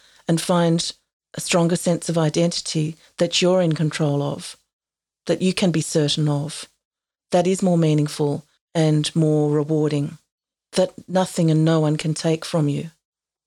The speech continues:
We can s-, expand our sense of awareness of self and identity. In this way, we can be productive, we can pivot.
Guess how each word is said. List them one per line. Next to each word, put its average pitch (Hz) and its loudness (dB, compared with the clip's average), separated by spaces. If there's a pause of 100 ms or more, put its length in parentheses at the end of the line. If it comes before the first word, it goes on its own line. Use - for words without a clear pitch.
(180)
We 185 -2
can 185 0
s-, - -6 (100)
expand 180 0 (140)
our 160 0
sense - -2
of 165 -2
awareness 165 0
of 156 -8
self - -2 (260)
and 160 2
identity. 156 -2 (760)
In 170 2
this 180 0
way, 175 4
we 160 2
can 165 -2
be 156 2
productive, 156 -4 (220)
we 170 0
can 165 -2
pivot. - -4